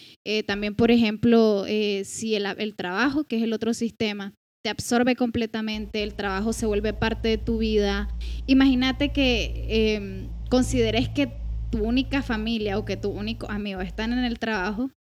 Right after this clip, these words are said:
es algo que, que te va a provocar a largo plazo conflictos, porque sí tenés que, que relacionarte en más de un sistema y tenés que equilibrarlos todos. Tenés que siempre tratar de mantener ese equilibrio y saber que,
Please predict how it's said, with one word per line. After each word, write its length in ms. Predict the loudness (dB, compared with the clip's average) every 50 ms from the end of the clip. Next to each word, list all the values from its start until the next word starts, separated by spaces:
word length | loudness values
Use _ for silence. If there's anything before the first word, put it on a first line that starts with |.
| _ _ _ _ _ _ _ _ _ -2
es 200 | 0 2 2 2 2
algo 300 | 0 0 0 -2 -4 -6 -4
que, 560 | -2 0 0 0 0 0 -2 -4 -6 -8 -12 _ _ _ _ _ _ -2
que 120 | 0 0 0
te 200 | 0 0 -2 0
va 140 | 0 0 -2
a 120 | -2 -4 -4
provocar 400 | -2 0 0 0 0 -2 -4 -2
a 40 | -2
largo 320 | -2 -2 -4 -4 -6 -6
plazo 540 | -2 -2 -2 0 0 -2 -4 -6 -6 -6 -8 -8 _ _
conflictos, 580 | -4 -4 -2 0 0 0 0 0 0 -2 -2 -2
porque 500 | 0 -2 -4 -2 -2 -2 -2 -2 -2 -6 _ _ _ _ _ _ _ _ _ _ _ _ _ -18
sí 200 | -6 0 0 0
tenés 400 | 2 4 2 4 4 2 2 0
que, 280 | -4 -4 -4 -4 -4 -4
que 160 | -2 -2 -2 -2
relacionarte 1200 | -2 -2 -4 -4 -4 -6 -6 -8 -6 -6 -4 -4 -4 -4 -4 -2 -2 0 0 0 -2 -4 -4 -6
en 160 | -4 -4 -2
más 180 | 0 0 0
de 80 | 2 2
un 120 | 2 2
sistema 520 | 2 2 0 -2 -2 -2 -4 -2 -2 -2 -2 -4
y 80 | -4
tenés 260 | -4 -2 -4 -4 -4
que 120 | -4 -4 -4
equilibrarlos 640 | 0 0 0 0 0 0 0 0 2 2 2 0 -2 _ -2
todos. 560 | 0 2 2 2 2 0 0 -4 -6 -10 -16 _ _ _ _ _ _ _ _ -6
Tenés 220 | -4 -2 -2 -2
que 140 | 0 -2 -2
siempre 320 | 0 2 0 0 0 -2 -2
tratar 380 | -2 -2 -4 -2 -2 -2 -2
de 80 | 0 0
mantener 420 | 0 0 -2 -2 -4 -6 -4 -4 -4
ese 200 | -4 -2 -4 -4
equilibrio 640 | -4 -4 -4 -4 -2 -2 0 0 0 0 -2 -2 -6 _ _ _ -8
y 100 | -8 -6
saber 380 | -4 -4 -4 -2 -4 -4 -6 _
que, 340 | -4 -2 0 0 -2 -4 -6